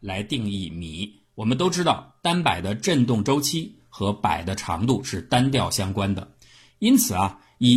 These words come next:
一秒为周期的单摆，它的摆长是唯一确定的，所以这个长度就可以被用来规定为米。博尔达坚定地反对这个定义，他认为这样一来啊，米的定义就要依赖于秒的定义，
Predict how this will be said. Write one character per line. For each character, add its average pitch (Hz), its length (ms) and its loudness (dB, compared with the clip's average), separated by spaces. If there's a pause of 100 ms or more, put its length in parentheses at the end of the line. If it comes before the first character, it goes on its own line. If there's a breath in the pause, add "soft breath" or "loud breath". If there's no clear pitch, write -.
一 233 200 8
秒 113 220 8
为 101 180 4
周 117 180 4
期 - 160 -2
的 104 100 0
单 110 280 0
摆， - 260 -6
它 147 220 4
的 123 100 -2
摆 92 260 -4
长 104 360 -4
是 101 220 -4
唯 90 260 -2
一 127 240 2
确 131 240 -2
定 101 180 0
的， - 180 -12 (200 soft breath)
所 185 180 2
以 202 100 6
这 214 220 6
个 135 160 2
长 104 320 0
度 165 220 0
就 104 120 -2
可 117 160 -2
以 113 120 4
被 113 180 2
用 147 220 0
来 90 180 -2
规 131 240 2
定 117 240 2
为 90 260 -4
米。 87 480 -4 (680 soft breath)
博 175 80 8
尔 254 120 10
达 190 160 8
坚 220 220 0
定 208 140 2
地 131 80 0
反 87 180 -4
对 92 140 -6
这 92 120 -6
个 107 120 -8
定 98 180 -6
义， 87 260 -12
他 - 140 -4
认 233 160 0
为 156 140 -2
这 262 100 -4
样 170 180 2
一 127 80 2
来 87 220 -4
啊， 95 160 -10 (120)
米 120 340 0
的 127 120 -2
定 202 220 -2
义 139 160 0
就 202 140 0
要 160 240 0
依 208 180 0
赖 175 200 0
于 110 220 -4
秒 107 460 -4
的 117 100 -8
定 160 220 -2
义， - 240 -4